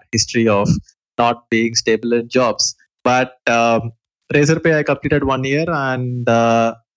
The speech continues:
fortunately, Razorpay is the only company whose, uh, employee stock options are actually worth in the secondary market right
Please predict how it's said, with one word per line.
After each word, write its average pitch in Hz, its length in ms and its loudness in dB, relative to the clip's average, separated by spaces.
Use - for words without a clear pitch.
fortunately, 139 680 0
Razorpay 131 460 0
is 123 80 -2
the 123 100 2
only 117 260 0
company 120 540 -2
whose, 123 440 2
uh, 110 420 2
employee 120 340 2
stock 113 260 -2
options 113 380 -2
are 113 80 2
actually 110 420 -2
worth 107 260 0
in 113 80 -8
the 110 100 -2
secondary 110 380 -2
market 101 380 -4
right 98 160 -2